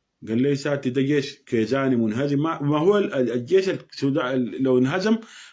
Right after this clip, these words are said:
معناته البلد دي اتقسمت يا ساتي، معناته انت ما سوداني ذاتك حتبقى.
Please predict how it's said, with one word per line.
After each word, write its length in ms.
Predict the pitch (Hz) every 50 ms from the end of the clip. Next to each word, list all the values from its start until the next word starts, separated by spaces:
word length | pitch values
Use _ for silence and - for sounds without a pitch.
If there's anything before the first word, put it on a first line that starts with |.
| _ -
معناته 320 | 120 120 143 170 175 175
البلد 340 | 170 151 143 170 170 170 151
دي 80 | 151 170
اتقسمت 560 | 156 147 175 175 170 - 170 143 127 107 -
يا 100 | 110 101
ساتي، 320 | 101 - 101 90 - - 110
معناته 340 | 123 120 160 185 175 180 190
انت 140 | 185 185
ما 180 | 180 185 185 175
سوداني 380 | - - 135 127 135 139 131 117
ذاتك 300 | 131 135 127 123 98 -
حتبقى. 460 | - - 95 90 85 78 76 -